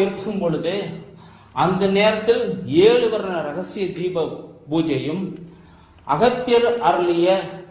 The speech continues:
சிவ மந்திரம் மற்றும் விஷ்ணு மந்திரம் உச்சரித்து பூஜை பண்ணும் பொழுது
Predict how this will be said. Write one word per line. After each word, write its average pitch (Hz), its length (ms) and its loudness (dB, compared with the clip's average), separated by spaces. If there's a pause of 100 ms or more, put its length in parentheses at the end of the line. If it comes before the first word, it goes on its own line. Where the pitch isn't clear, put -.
(220)
சிவ 214 340 2
மந்திரம் 196 440 0
மற்றும் 160 400 -6
விஷ்ணு 180 380 -2
மந்திரம் 160 400 0 (520)
உச்சரித்து 180 680 2 (140)
பூஜை 190 340 4
பண்ணும் 139 340 -4
பொழுது 113 300 -6